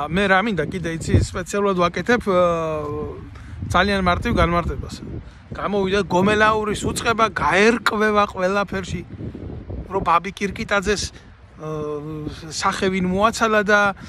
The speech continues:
ეს კარგად დამონტაჟებული ფაქტი, როგორ შეტენა საზოგადოებას, რომ ბა-, ბაბი საჯაროდ ტყნაურობს. ამაში ერკვევა, აა, გომელაურის უწყება. გომელაურმა მიხედოს მისი შვილის გინეკოლოგიურ ხვრელს.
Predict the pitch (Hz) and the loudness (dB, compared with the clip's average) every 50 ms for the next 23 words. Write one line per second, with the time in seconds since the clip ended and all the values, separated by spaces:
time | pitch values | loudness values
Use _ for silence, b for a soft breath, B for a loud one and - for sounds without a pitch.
0 | B B B - 185 - - - 185 190 185 202 190 170 170 175 185 190 202 196 | B B B -2 -2 -2 0 0 -2 0 0 0 0 2 0 0 0 0 -2 0
1 | 202 190 180 175 196 185 180 196 196 190 - - 226 226 226 - - 226 214 214 | -2 -2 0 0 -2 -2 0 -2 -4 -4 -2 0 0 0 0 -2 -8 -6 -4 -2
2 | 208 190 190 180 196 180 - 202 196 196 196 190 190 190 175 185 175 170 180 190 | 0 0 0 0 -2 -2 -2 -4 -4 -2 -2 0 0 0 0 0 -4 -4 -2 -2
3 | 196 196 190 220 220 220 196 185 208 170 165 165 175 196 196 190 180 170 170 170 | -2 -2 -2 0 0 0 0 0 0 0 2 0 0 0 -2 -8 -8 -4 0 0
4 | 175 196 196 208 214 202 B B B B B - - 185 180 170 190 196 202 202 | 0 0 0 -2 -4 -4 B B B B B -6 -4 -4 -2 0 0 0 0 0
5 | - - - 196 180 180 170 160 143 135 131 131 - - - - - - - - | -2 -6 -4 2 2 2 2 2 -2 -6 -10 -12 -12 -14 -14 -14 -14 -14 -4 0
6 | 175 202 220 208 - - 190 190 - - 233 254 262 254 233 175 B B B B | 0 2 2 2 0 0 -4 -4 -2 0 2 4 4 4 2 0 B B B B
7 | B B B B B - - - - - - - - - - - - 165 160 160 | B B B B B -16 -16 -16 -16 -16 -16 -16 -14 -12 -12 -10 -10 -8 -8 -8
8 | 156 156 156 - - - 202 214 220 233 233 226 226 254 269 240 - - 208 - | -6 -8 -8 -4 2 4 6 8 8 8 8 8 6 6 4 2 0 0 0 0
9 | - - 147 127 - - - - - - - - - - - B B B B B | -2 -4 -6 -8 -10 -14 -14 -14 -14 -16 -16 -16 -16 -16 -16 B B B B B
10 | B - - 165 196 220 233 247 269 269 269 269 269 254 220 190 175 160 151 139 | B -8 2 4 4 6 6 6 6 6 6 4 4 4 2 2 2 0 -2 -2
11 | 135 135 143 160 180 170 - 226 214 190 269 269 - 208 196 196 214 190 - - | -4 -4 -2 -2 -2 -2 -2 -2 0 2 2 0 2 2 2 2 2 0 -2 -4
12 | 170 151 - - 196 214 254 247 196 170 180 180 180 190 196 190 - 202 202 202 | -4 -4 -4 -2 0 0 0 0 2 2 2 2 4 2 2 2 0 2 4 2
13 | 196 180 208 233 262 226 - - - 180 175 160 131 127 - - - - - | 2 4 2 2 2 2 0 -2 0 0 0 0 -2 -4 -8 -8 -8 -8 -10